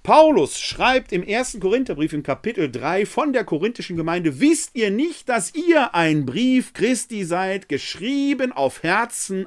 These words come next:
aus Fleisch?" Gott wohnt in uns im Heiligen Geist. Das glauben wir Christen zumindest. Wir brauchen keine Zwischenvermittlung, um Gott entgegnen zu können. Wir brauchen keine Mittler außer Christus dem einen.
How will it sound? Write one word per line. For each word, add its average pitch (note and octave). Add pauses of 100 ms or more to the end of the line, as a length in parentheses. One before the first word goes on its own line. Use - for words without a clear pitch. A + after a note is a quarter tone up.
aus D3+
Fleisch?" - (1700)
Gott D3
wohnt A3+
in E3+
uns A2+
im G#2
Heiligen G#2
Geist. A2+ (260)
Das C#3
glauben D#3
wir B2+
Christen -
zumindest. - (1160)
Wir F3+
brauchen A3+
keine F3+
Zwischenvermittlung, D#3+
um C3+
Gott E3
entgegnen A#2+
zu -
können. G#2+
Wir C3
brauchen A#3+
keine E3+
Mittler C3+
außer C#3+
Christus -
dem A2+
einen. G2